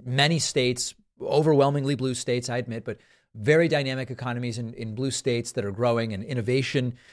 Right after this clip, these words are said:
uh, by, by virtue of patents. And it, it all looks very solid. It doesn't mean that Joe Biden is God's gift to progressive economics, but he's done some good things that have helped. They certainly haven't hurt.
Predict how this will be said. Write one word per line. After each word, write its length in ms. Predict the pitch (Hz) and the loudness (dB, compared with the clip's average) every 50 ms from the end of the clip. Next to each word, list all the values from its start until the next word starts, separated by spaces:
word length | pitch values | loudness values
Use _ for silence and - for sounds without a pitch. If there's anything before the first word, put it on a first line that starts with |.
| - _ _ | -20 _ _
uh, 380 | - 113 110 107 104 101 101 107 | -6 -4 -2 -2 -2 -2 -2 -2
by, 240 | 107 101 113 117 131 | -2 -2 -2 -2 -2
by 240 | - - 127 117 | -4 -2 -2 0
virtue 340 | 113 131 131 120 - 151 127 | 0 0 -2 -2 -2 -4 -4
of 140 | 113 - - | -4 -4 -4
patents. 520 | - 156 180 180 - 175 147 131 - - | -2 2 2 2 2 0 -4 -6 -6 -6
And 200 | - 127 117 123 | -6 -4 -4 -4
it, 420 | - - - - - 233 214 - - - | -6 -6 -6 -4 -2 -2 -2 -2 -2 -2
it 180 | 233 226 - - | -2 -2 0 2
all 360 | - 202 220 240 254 262 240 208 | 2 4 4 6 4 4 4 2
looks 240 | 220 214 214 - | 2 0 0 -4
very 480 | 156 143 123 139 160 170 175 180 170 160 | -8 -6 -4 -2 0 0 0 0 -2 -2
solid. 640 | 135 - - - - 143 127 127 120 95 85 87 95 | -4 -6 -4 -2 0 2 4 4 2 2 -2 -8 -8
It 140 | 113 - - | -6 -2 2
doesn't 360 | 214 202 208 185 233 214 151 | 2 2 2 2 -2 -4 -4
mean 420 | 170 175 196 208 214 220 202 180 | -4 -2 -2 0 0 -2 -2 -2
that 260 | 160 156 151 - - | 0 -2 -2 -4 -8
Joe 260 | 147 117 160 160 180 180 | -6 -2 0 2 2 2
Biden 440 | 131 165 151 160 180 180 156 151 | 0 0 0 2 2 0 0 -2
is 120 | 139 123 107 | -4 -6 -4
God's 400 | - - 131 143 160 151 120 123 | -4 -2 0 2 2 0 0 -2
gift 240 | - 143 143 - - | -2 -2 -2 -2 -4
to 80 | 156 | -6
progressive 480 | - - 117 107 123 127 120 - 139 117 | -4 -4 -2 0 0 0 -2 -2 -4 -4
economics, 640 | 117 117 - 110 107 110 104 101 123 139 - - - _ _ _ _ _ - | -4 -4 -4 -4 -4 -4 -4 -4 -6 -6 -8 -12 -12 _ _ _ _ _ -2
but 180 | 123 120 147 147 | 2 4 4 4
he's 200 | 147 147 120 120 | 2 0 -4 -2
done 340 | 120 151 143 147 147 151 - - | -2 0 0 0 0 -4 -6 -6
some 340 | 143 - - - 135 113 113 | -6 -4 -4 -2 -2 -2 0
good 220 | 104 143 170 160 | 2 2 0 0
things 280 | - - 170 165 165 143 | 0 -2 0 0 0 0
that 100 | 175 160 | 2 2
have 80 | 165 | 2
helped. 320 | 135 143 127 135 135 _ - | 2 2 0 0 0 _ -4
They 100 | 120 110 | -6 -4
certainly 340 | - - 131 - 131 147 131 | -4 -6 -8 -8 -6 -4 -4
haven't 260 | 135 131 - 143 131 | -4 -2 -4 -4 -4
hurt. 280 | 117 123 107 101 - | -2 -2 -2 -2 -4